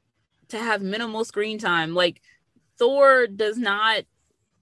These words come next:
show up except to be the only on-task Avenger,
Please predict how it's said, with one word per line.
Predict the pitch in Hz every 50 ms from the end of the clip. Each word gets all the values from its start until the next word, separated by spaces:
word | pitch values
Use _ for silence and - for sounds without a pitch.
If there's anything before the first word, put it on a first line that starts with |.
| _ _ _ _ _ _ _ _ _ _ _ _ _ _
show | - - - - 233 220 220 202
up | 147 175 196 202 202 -
except | 180 180 - - 214 202 196 - -
to | 226 208
be | 175 190 190 190
the | 180 190 170 - -
only | 180 185 190 196 202 202 202 202 -
on-task | - 170 175 180 180 180 175 - 185 170 170 170 180 - -
Avenger, | - 170 165 165 165 170 180 180 160 151 143 139 139 151